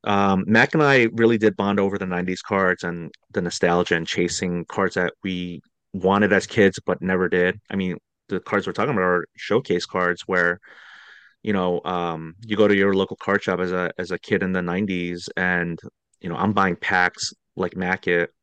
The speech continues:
was. And I don't know if Mac bought singles, but I never bought singles from the showcases, uh, as a kid because I was like,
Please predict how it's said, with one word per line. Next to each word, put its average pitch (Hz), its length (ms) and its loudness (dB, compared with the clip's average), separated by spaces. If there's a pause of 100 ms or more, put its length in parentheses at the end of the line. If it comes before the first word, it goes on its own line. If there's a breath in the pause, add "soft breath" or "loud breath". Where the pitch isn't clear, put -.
(140)
was. 87 480 -2
And 87 400 -2 (540 loud breath)
I 95 40 -2
don't 104 100 4
know 117 80 6
if 117 100 -2
Mac 95 280 0
bought - 240 -2
singles, 98 420 0
but - 180 -10
I 120 100 -4
never 113 360 0
bought 104 240 -2
singles 104 560 -2 (120)
from 95 420 -2
the 98 120 -8
showcases, 98 920 -2 (140)
uh, 90 440 -2
as 90 140 -4
a 90 60 -6
kid 131 260 0
because 95 320 -2
I 95 40 -2
was - 320 -12
like, 95 200 -4